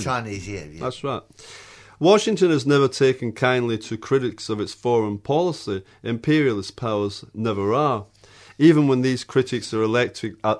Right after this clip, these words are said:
Speaker 1: even when these critics are elected leaders of sovereign nations looking after their people's interests.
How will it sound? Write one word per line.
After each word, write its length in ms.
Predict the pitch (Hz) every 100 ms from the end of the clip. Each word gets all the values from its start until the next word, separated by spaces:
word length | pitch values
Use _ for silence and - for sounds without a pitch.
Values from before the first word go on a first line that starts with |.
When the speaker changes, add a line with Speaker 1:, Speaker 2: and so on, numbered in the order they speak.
| 127
Speaker 1:
even 280 | 147 123
when 260 | 110 135 151
these 180 | 127 107
critics 440 | - 113 - -
are 80 | 110
elected 480 | 107 113 107 - -
leaders 360 | 113 110 107
of 120 | 110 -
sovereign 640 | - 117 113 104 104 104
nations 560 | 113 127 123 104 98 107
looking 320 | 117 117 110
after 340 | 107 104 -
their 200 | 101 104
people's 560 | 104 - 117 - 107 - -
interests. 840 | 143 170 - 143 110 95 - -